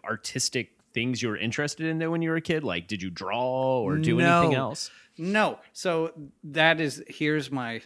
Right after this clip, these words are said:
Speaker 2: story for everyone out there who doesn't feel like they have any artistic ability. Uh, I still,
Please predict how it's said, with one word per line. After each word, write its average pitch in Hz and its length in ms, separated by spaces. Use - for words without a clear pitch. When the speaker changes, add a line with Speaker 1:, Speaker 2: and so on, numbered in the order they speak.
Speaker 2:
story 143 460
for 123 180
everyone 131 440
out 123 200
there 131 140
who 113 140
doesn't 120 400
feel 123 260
like 117 240
they 123 80
have 117 220
any 123 240
artistic 117 560
ability. 107 480
Uh, 127 320
I 170 140
still, 135 640